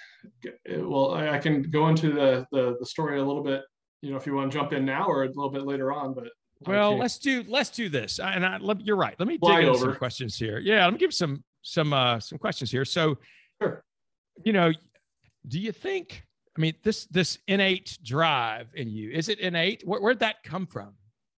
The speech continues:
Speaker 1: Uh, I have no idea, but it's somehow just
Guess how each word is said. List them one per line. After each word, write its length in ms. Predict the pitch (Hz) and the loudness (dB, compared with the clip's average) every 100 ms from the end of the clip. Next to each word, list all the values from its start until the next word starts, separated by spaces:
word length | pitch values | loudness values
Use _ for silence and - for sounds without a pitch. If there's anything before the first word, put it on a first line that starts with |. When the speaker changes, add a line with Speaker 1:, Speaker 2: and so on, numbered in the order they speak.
| _ | _
Speaker 1:
Uh, 320 | 147 147 151 151 | -2 2 2 0
I 180 | 143 151 | -4 -2
have 260 | 165 160 156 | 0 0 -2
no 160 | 156 156 | -4 -2
idea, 320 | 151 156 151 | -2 -2 -2
but 120 | 143 | -4
it's 360 | 139 131 - _ - | -6 -6 -14 _ -12
somehow 540 | - 151 143 143 143 | -6 -4 0 2 2
just 200 | 139 - | 0 -6